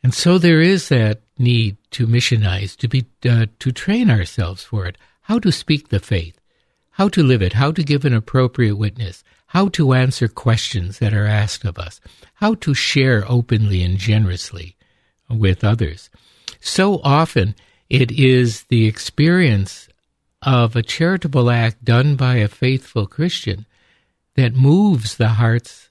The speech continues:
of non-believers. It is also the tasks of parents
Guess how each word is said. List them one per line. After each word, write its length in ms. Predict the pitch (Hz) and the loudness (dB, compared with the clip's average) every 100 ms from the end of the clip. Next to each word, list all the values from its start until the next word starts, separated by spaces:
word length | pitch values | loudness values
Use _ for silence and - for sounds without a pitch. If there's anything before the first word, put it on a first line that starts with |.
| _ _ _ | _ _ _
of 160 | - 123 | -6 0
non-believers. 1160 | 120 117 131 127 135 147 185 143 80 98 _ _ _ _ _ _ _ _ _ _ _ _ _ _ _ _ _ _ _ _ _ _ _ - | 2 2 2 2 0 0 -2 -6 -12 -20 _ _ _ _ _ _ _ _ _ _ _ _ _ _ _ _ _ _ _ _ _ _ _ -4
It 100 | 156 | 0
is 160 | 160 | 2
also 400 | 196 226 254 - | 2 0 0 0
the 140 | 139 117 | 0 0
tasks 720 | - 147 135 127 - - - - | -2 0 0 0 -4 -16 -20 -4
of 340 | 127 117 - | -2 -2 -4
parents 720 | - 139 185 120 76 _ - | -8 -4 -2 -2 -4 _ -20